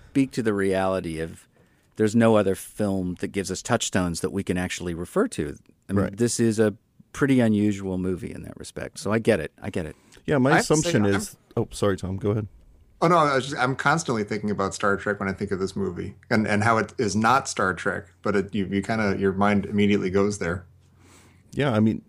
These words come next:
Speaker 2: my assumption is, and Mitch, you could speak to this better than me, on May twenty-fifth, nineteen seventy-nine, when this movie came out,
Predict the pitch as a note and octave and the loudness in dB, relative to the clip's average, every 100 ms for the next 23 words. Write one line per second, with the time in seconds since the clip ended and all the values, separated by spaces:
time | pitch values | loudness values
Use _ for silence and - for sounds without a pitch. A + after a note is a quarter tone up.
0 | - A#2+ E3 F3 D#3+ D3 - A#2 G2 F#2 | -2 4 4 4 0 -2 0 0 0 0
1 | F2+ - - - G#2 G2 G#2+ - G#2+ - | -4 -10 -14 -2 0 2 2 0 -4 -4
2 | F2+ - G#2 F#2+ F#2 - F#2+ F#2 F2+ G2+ | -6 -6 -4 -2 -4 -2 -2 0 0 0
3 | G2 - - - - _ _ _ - A2 | 0 -4 -16 -20 -20 _ _ _ 0 4
4 | G#2+ G#2+ G#2 - _ _ _ _ _ _ | 4 4 2 0 _ _ _ _ _ _
5 | G#2+ A2+ A#2 C#3+ A2+ - A2 A#2+ A2 A2+ | 2 4 4 4 4 6 4 4 2 2
6 | G2+ A2+ G#2 G#2 A2 G#2+ F#2 G2 - G2 | 2 2 2 2 2 2 2 0 -2 -4
7 | G2 G2 G2 B2+ G#2+ - | -2 0 0 0 0 -4